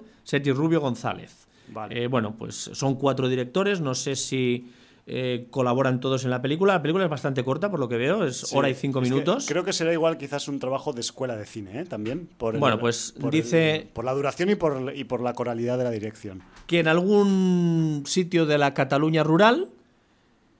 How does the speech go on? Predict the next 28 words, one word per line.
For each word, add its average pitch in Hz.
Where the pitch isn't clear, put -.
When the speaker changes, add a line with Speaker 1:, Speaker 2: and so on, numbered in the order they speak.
Speaker 1:
se -
ha 175
encontrado 185
un 196
hombre 190
que 170
es 170
una 175
oveja, 202
o 226
pudiera 175
ser 202
que 170
sea 170
una 165
oveja 156
que 139
es -
un 104
hombre. 98
Speaker 2:
<laughs> -
Vale. 101
Speaker 1:
Y, 190
Speaker 2:
Compro. 143
Speaker 1:
eh, 143
ese 190
ser 226
vagabundea 147